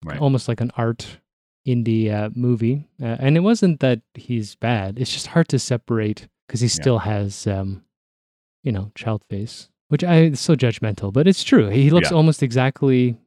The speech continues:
Speaker 2: the same. Uh, he's
Speaker 1: Except with a beard.
Speaker 2: Yeah. Well, I don't, I don't, I don't think he had a beard in the role that I
Speaker 1: Oh, in
Speaker 2: watched.
Speaker 1: that one?
Speaker 2: Yeah.
Speaker 1: Okay.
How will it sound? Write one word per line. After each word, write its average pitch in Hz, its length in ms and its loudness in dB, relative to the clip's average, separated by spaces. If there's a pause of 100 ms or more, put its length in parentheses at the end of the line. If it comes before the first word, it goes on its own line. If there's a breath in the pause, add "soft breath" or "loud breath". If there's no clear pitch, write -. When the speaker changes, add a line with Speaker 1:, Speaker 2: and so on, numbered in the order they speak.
(320)
Speaker 2:
the 123 100 2
same. 110 380 0 (200)
Uh, 113 220 -2
he's 117 260 -4
Speaker 1:
Except 104 220 -2
with 101 100 -2
a 98 60 2
beard. 82 360 -2 (180)
Speaker 2:
Yeah. 131 300 0 (100)
Well, 180 180 4
I 127 100 2
don't, 139 180 -6
I 123 140 -2
don't, 135 240 2
I 123 80 2
don't 131 200 2
think 139 160 -2
he 139 80 2
had 135 100 2
a 127 60 0
beard 139 300 -2
in 110 120 -2
the 104 100 -4
role 104 280 -6
that 104 160 -6
I 104 40 0
Speaker 1:
Oh, 98 60 2
in 90 60 2
Speaker 2:
watched. 82 100 -2
Speaker 1:
that 82 140 0
one? 92 120 0
Speaker 2:
Yeah. 120 60 0
Speaker 1:
Okay. 117 200 -2